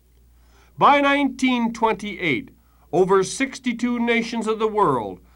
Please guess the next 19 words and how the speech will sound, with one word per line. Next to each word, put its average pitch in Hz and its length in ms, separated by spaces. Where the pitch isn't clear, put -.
signed 202 720
the 190 80
Kellogg-Briand 190 1080
Peace 170 260
Pact, 110 440
which 135 260
outlawed 196 640
war 151 520
as 127 220
a 147 100
method 175 580
of 143 340
arbitration 170 880
between 151 480
countries. 123 640
But 233 320
by 185 180
nineteen 226 720
thirty, 120 480